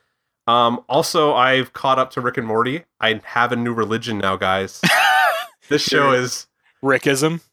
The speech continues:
Speaker 1: Rick, I'm, yeah, I'm totally down with Rickism. He is a
Speaker 2: <laughs>
Speaker 1: monster, and I love every second of it. Like, that show is fucking unbridled insanity,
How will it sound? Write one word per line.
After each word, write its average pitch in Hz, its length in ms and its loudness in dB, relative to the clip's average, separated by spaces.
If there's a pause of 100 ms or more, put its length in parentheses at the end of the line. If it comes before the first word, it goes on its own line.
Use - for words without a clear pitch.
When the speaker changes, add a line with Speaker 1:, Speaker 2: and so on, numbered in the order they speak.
(300)
Speaker 1:
Rick, 147 340 -2
I'm, 147 280 0
yeah, 131 240 2
I'm 127 160 0
totally 143 280 2
down 123 200 2
with 113 140 -4
Rickism. 117 500 -2
He 127 120 -2
is 117 300 -4 (220)
a - 40 4
Speaker 2:
<laughs> - 0 -
Speaker 1:
monster, 120 520 0
and 110 180 -6
I 107 80 0
love 107 400 0
every 110 340 0
second 113 380 -2
of 127 140 2
it. 165 260 0
Like, 110 300 -4
that 123 120 2
show 156 280 0
is 135 240 -4 (960)
fucking - 460 0
unbridled 131 720 2 (380)
insanity, 131 800 0